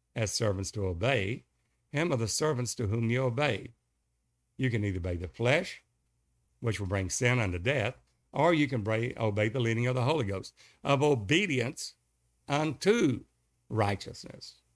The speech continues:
which will yield the peaceable fruits of holiness, without which no man shall see the Lord. You have to be full grown? Yes.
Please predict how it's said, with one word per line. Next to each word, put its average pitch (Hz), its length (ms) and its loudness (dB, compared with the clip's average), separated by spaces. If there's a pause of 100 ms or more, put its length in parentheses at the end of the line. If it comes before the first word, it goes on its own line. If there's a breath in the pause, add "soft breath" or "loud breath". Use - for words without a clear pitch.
(600)
which 127 300 -2
will 110 220 0
yield 85 320 -6
the 123 120 -6
peaceable 110 840 -6
fruits - 320 -8
of 151 160 -4
holiness, 123 640 -4 (400)
without 151 440 0
which 113 280 -2
no 120 180 0
man 95 240 -2
shall 123 200 -10
see 127 180 -4
the 131 120 -4
Lord. 120 380 -8 (1300)
You 131 80 0
have 127 80 2
to 123 80 -6
be 117 120 2
full 131 280 2
grown? 131 380 0
Yes. - 480 -6